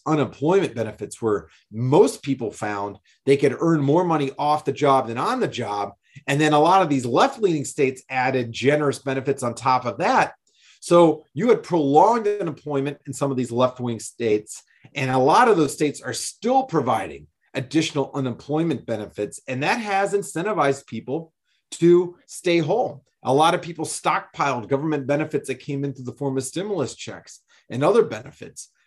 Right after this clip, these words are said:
and they still are drawing down on those savings and have chosen not to go back to work. And then lastly, I'll add in, a lot of these left-leaning states have continued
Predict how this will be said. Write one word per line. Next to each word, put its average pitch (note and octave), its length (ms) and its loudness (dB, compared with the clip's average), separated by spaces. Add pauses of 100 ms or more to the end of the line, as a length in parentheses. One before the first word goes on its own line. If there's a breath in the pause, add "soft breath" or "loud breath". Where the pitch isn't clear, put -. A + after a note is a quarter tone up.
(100)
and C3+ 480 -2
they D#3 220 4
still E3+ 340 -2
are C#3 100 4
drawing C#3+ 500 0
down D3 200 -2
on D#3 120 -4
those D#3 180 -4
savings E3+ 440 0
and A#2+ 140 -12
have A#2 220 -6
chosen B2+ 460 -2
not A#2 260 -8
to D3 80 -8
go C3 220 2
back C3 380 -4 (400)
to C3+ 200 2
work. A3 340 2 (260)
And F#3+ 120 -4
then G#3 220 0
lastly, F3 600 0
I'll C#3 140 2
add C3+ 240 0
in, B2+ 300 -4 (320)
a B2+ 60 0
lot F3+ 220 4
of A3+ 60 2
these D3+ 200 0
left-leaning C#3+ 640 0
states A#2 580 -4
have B2 440 -2 (300)
continued A#2+ 920 -6